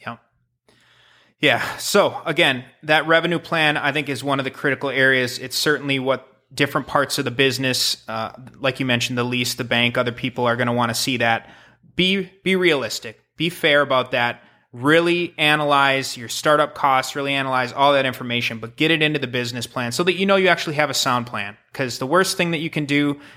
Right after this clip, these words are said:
is have this dream of starting a business, under plan, overestimate that everything is just gonna be perfect day one and nothing, you know,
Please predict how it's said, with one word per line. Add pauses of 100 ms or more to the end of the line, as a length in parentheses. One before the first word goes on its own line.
(100)
is
have
this
dream
of
starting
a
business, (420)
under
plan, (840)
overestimate
that
everything
is
just
gonna
be (240)
perfect (100)
day
one
and
nothing,
you
know,